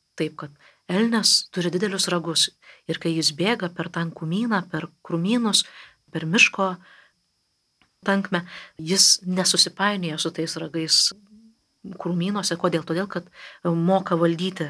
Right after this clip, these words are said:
savo ragus, moka pa-, laiku pasilenkti, išvengti kliūčių. Tai toks turėtų būti ir išmintingas žmogus, suprasdamas, ar ne, savo gebėjimus, savo talentus, savo ir galbūt savo ydas, su kuriomis turi kovoti.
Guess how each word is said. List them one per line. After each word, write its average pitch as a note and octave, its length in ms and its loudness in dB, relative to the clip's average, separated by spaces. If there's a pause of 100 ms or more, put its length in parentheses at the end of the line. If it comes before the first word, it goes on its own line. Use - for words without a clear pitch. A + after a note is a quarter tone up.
savo D#3+ 400 0
ragus, E3 400 0
moka E3+ 320 -6
pa-, F3 160 -2
laiku F3 240 -8
pasilenkti, F3 680 -2 (340)
išvengti F3+ 480 0
kliūčių. E3 400 -4 (480)
Tai E3+ 240 -2
toks F#3+ 240 -2
turėtų F3 280 -2
būti F3+ 200 -6
ir E3+ 80 -4
išmintingas E3 600 -6
žmogus, D#3+ 420 -4 (320)
suprasdamas, D#3 880 0
ar - 80 -20
ne, E3 160 -10
savo E3 560 -4 (300)
gebėjimus, F3 680 0
savo D#3+ 380 -4 (720)
talentus, F3 580 2
savo E3 300 -2 (360)
ir E3 120 -16
galbūt D#3 320 -6
savo E3 320 -2
ydas, F3 400 0
su D3 120 -2
kuriomis D#3+ 400 -4
turi E3+ 200 -6
kovoti. D3+ 480 -8